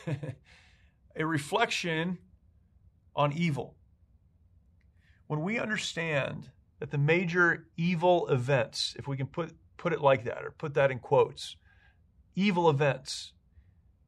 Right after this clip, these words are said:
of the twentieth century, now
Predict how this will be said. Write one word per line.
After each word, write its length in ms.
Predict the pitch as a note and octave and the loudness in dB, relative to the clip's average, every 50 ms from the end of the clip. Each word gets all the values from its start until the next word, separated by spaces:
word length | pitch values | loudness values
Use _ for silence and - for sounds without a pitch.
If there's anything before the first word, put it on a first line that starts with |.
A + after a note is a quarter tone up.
| _ _ _ _ _ _ _ - | _ _ _ _ _ _ _ 0
of 440 | - D#3 D#3 D3+ D3 C#3 C3+ - - _ _ _ _ _ _ _ _ _ _ | 4 6 8 8 6 6 2 -4 -14 _ _ _ _ _ _ _ _ _ _
the 80 | D3+ D3 | -10 -8
twentieth 460 | C#3+ - F#3 F#3+ G3 F#3+ F3+ D3 - | -6 -4 -2 -2 -2 -2 -4 -6 -6
century, 640 | - E3+ D#3 C#3+ C#3+ D3 D3 D3 D3 C#3+ C#3+ C#3+ - - _ _ _ _ _ _ _ _ _ _ _ _ | -6 -4 -4 -4 -4 -4 -4 -2 -2 -4 -4 -6 -10 -14 _ _ _ _ _ _ _ _ _ _ _ _
now 500 | - C#3+ D#3+ E3 E3+ E3+ E3+ D#3+ D#3+ E3+ | -4 0 2 4 6 6 4 4 0 -4